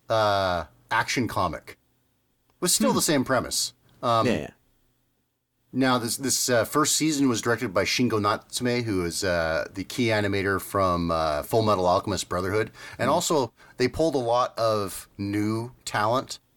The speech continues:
Speaker 1: including a lot of people who made their name on the internet. So,
Speaker 2: Okay.
Speaker 1: explains, like, like, this really made a splash in terms of its really flashy animation,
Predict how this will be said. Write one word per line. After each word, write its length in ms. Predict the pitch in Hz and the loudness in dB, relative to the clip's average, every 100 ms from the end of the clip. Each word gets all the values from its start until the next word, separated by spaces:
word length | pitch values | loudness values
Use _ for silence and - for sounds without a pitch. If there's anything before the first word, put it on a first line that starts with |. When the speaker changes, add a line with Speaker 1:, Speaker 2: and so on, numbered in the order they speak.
| _ 107 | _ -6
Speaker 1:
including 380 | 104 135 127 | -2 2 2
a 40 | 113 | 4
lot 160 | 107 | 4
of 80 | 113 | 2
people 200 | 107 104 | 0 -2
who 40 | 107 | 0
made 220 | 101 101 | 2 0
their 120 | 101 | 0
name 300 | 95 95 98 | 0 0 0
on 120 | 92 | 0
the 80 | 90 | 0
internet. 420 | 87 113 113 104 - _ _ _ _ _ _ | -2 -2 -2 -4 -12 _ _ _ _ _ _
So, 300 | - 131 107 | -4 2 2
Speaker 2:
Okay. 160 | 95 90 _ _ _ _ _ _ 139 | 2 -2 _ _ _ _ _ _ -2
Speaker 1:
explains, 440 | - 151 151 139 | 0 2 2 2
like, 340 | 131 107 - _ _ _ _ _ _ _ _ | 2 0 -6 _ _ _ _ _ _ _ _
like, 240 | - 113 - | -4 -4 -2
this 280 | 160 - - | 0 0 0
really 220 | 143 127 | 2 2
made 160 | 117 | 0
a 40 | 95 | 0
splash 720 | - - - 92 92 87 - | 0 -2 -2 0 2 0 -2
in 100 | 92 | -6
terms 440 | - 104 98 90 - | -6 -4 -2 -2 -4
of 160 | 107 | -6
its 220 | 87 - - | -6 -6 -4
really 240 | 120 104 | -4 -4
flashy 680 | - - 95 90 101 - 113 | -8 -10 -4 0 0 0 -2
animation, 640 | 95 90 87 92 104 104 | -2 -2 -4 -4 -4 -6